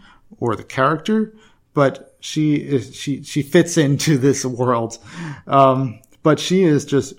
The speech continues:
oozing, like, this raw sexuality in her scenes, which is cool to see. I mean, if you're gonna have a character do that, Madonna is a good choice of an actress, and she really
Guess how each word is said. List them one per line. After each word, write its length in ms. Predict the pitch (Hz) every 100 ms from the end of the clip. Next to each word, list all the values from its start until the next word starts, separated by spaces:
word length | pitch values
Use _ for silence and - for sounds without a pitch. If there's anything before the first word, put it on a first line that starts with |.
| -
oozing, 640 | 175 185 147 139 131 127 117
like, 240 | 120 113
this 340 | 120 107 - - - _
raw 520 | - 120 123 131 131
sexuality 840 | 120 - 120 - 117 113 117 104 110
in 200 | - 113
her 140 | 113
scenes, 460 | 107 117 104 98 -
which 200 | 117 -
is 360 | 110 110 - - - - - _
cool 260 | - 240 202
to 40 |
see. 460 | - 143 110 135 -
I 80 | 135
mean, 240 | 131 131
if 200 | 127 135
you're 100 | 139 143
gonna 560 | 160 143 69 69 - -
have 200 | 131 127
a 60 |
character 360 | - 135 127 113
do 200 | 107 127
that, 340 | 117 117 -
Madonna 400 | 127 117 120 120
is 180 | 110 104
a 60 | 110
good 460 | 120 117 - - -
choice 380 | - 120 110
of 160 | - 107
an 80 | 107
actress, 500 | 117 - - - -
and 100 | 120
she 140 | -
really 480 | 143 160 160 139 117